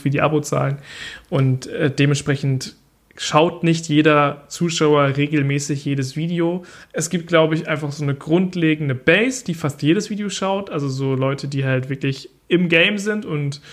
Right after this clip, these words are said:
die dann halt auch wirklich alles schauen, was so rauskommt.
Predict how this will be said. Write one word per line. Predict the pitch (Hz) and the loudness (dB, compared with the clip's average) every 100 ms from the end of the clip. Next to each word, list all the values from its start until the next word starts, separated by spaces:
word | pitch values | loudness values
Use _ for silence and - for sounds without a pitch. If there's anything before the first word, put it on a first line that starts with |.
| - - _ | -20 -20 _
die | 156 | 2
dann | 156 151 | 4 4
halt | 143 147 | 2 0
auch | 139 | -2
wirklich | 139 147 135 - _ | -4 -4 -6 -6 _
alles | 143 147 147 - | 2 2 2 2
schauen, | 160 170 190 | 2 2 0
was | 160 | -2
so | - 143 | -2 0
rauskommt. | 151 233 - - 277 285 | 2 2 -2 -6 -6 -6